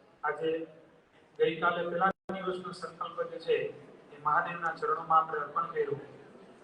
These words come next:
આજે બીજા દિવસનો સંકલ્પ આપણે મહાદેવના અર-, ચરણોમાં અર્પણ કરવા જઈએ ત્યારે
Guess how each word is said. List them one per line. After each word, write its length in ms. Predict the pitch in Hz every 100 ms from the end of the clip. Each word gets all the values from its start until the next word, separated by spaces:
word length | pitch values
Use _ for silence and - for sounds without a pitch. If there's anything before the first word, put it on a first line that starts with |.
| -
આજે 140 | 151
બીજા 320 | 165 170 202 240
દિવસનો 380 | 220 214 214 -
સંકલ્પ 440 | - - 170 165
આપણે 380 | 156 - - 143 139 - - - -
મહાદેવના 480 | 131 156 156 156 156 -
અર-, 180 | 147 151 - - - -
ચરણોમાં 400 | 165 165 165 156
અર્પણ 240 | 151 165
કરવા 260 | 170 170 165
જઈએ 260 | 165 170 180
ત્યારે 300 | 180 180 170